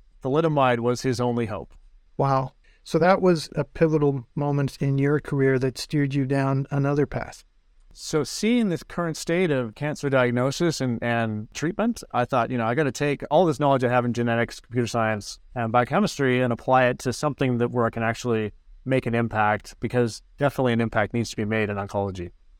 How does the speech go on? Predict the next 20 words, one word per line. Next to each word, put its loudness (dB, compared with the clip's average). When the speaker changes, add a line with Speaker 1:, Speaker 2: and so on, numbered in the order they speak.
Speaker 2:
If -2
I 4
understand 2
correctly, 0
while 0
you 2
were 2
in 0
San 0
Diego, 2
you -2
were 2
looking 2
at -4
designing 0
plant -2
viruses 0
that -4
would -6
be 0